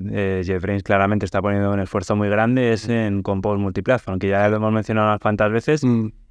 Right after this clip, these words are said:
Speaker 1: y me gustaría saber hasta dónde habéis, os habéis adentrado en esta tecnología, si estáis planteando usarla o no.
Speaker 2: Nosotros ahora mismo estamos en fase de poc,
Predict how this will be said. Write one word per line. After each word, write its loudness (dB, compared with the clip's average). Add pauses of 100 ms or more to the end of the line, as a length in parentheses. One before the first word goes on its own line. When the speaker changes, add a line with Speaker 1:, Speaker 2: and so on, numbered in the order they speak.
Speaker 1:
y 2
me 2
gustaría 2
saber 2 (460)
hasta 0
dónde 2
habéis, 2
os -2
habéis 4
adentrado 4
en -2
esta -2
tecnología, 0 (220)
si -2
estáis 0
planteando 0
usarla 0
o 0
no. -2 (580)
Speaker 2:
Nosotros 0
ahora 4
mismo 2
estamos 2
en 2
fase -2
de 0
poc, -6